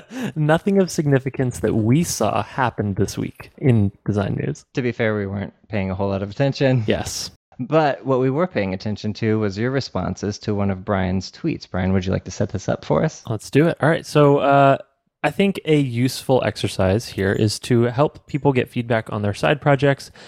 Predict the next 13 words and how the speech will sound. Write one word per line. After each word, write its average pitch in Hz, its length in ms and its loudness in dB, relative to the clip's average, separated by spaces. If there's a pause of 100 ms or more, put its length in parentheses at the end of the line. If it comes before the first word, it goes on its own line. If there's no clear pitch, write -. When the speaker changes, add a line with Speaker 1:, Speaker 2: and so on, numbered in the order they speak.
(160)
Speaker 1:
help 104 400 0
share 143 280 0
those 165 180 0
side 135 280 -2
projects 143 440 -2
with 107 240 0 (300)
other 120 200 2
people 156 440 -4
who 139 100 0
are 104 100 2
interested 101 400 -4
in 101 80 -2
design. 95 460 -2